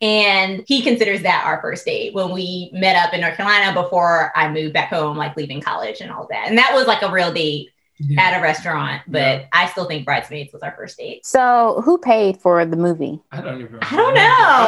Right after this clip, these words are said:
Speaker 3: Oh, okay, okay,
Speaker 1: I don't
Speaker 3: okay. 'Cause I was
Speaker 1: remember.
Speaker 3: saying
Speaker 1: That was long ago.
Speaker 2: Yeah, that's like <laughs>
Speaker 3: Okay, okay. 'Cause I was gonna say, well, you know, Tracy, if you paid, that
Speaker 2: We
Speaker 3: was
Speaker 2: wouldn't
Speaker 3: technically
Speaker 2: even,
Speaker 3: a date.
Speaker 2: I don't even know.
Speaker 1: <laughs> I really don't
Speaker 2: <laughs> I don't
Speaker 1: remember. I
Speaker 2: remember
Speaker 1: don't
Speaker 2: either.
Speaker 1: remember.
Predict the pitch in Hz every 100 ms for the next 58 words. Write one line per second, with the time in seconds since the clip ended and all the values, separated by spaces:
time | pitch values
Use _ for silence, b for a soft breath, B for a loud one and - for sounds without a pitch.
0 | 220 190 170 - 147 156 175 139 480 523
1 | 539 - - 196 - 220 226 - - 262
2 | 254 233 233 202 190 185 151 175 175 147
3 | 135 135 - - 480 165 185 190 147 143
4 | 170 - 185 185 - 185 202 208 190 220
5 | 190 170 175 160 151 156 - _ - 160
6 | 151 - 190 302 185 165 165 - 311 311
7 | 247 196 - - - - - 247 - 175
8 | 147 208 185 175 214 208 165 - 156 -
9 | - - - 480 - 311 135 349 - 254
10 | 392 494 466 311 302 269 254 247 214 196
11 | 185 185 185 185 190 208 196 190 175 180
12 | 185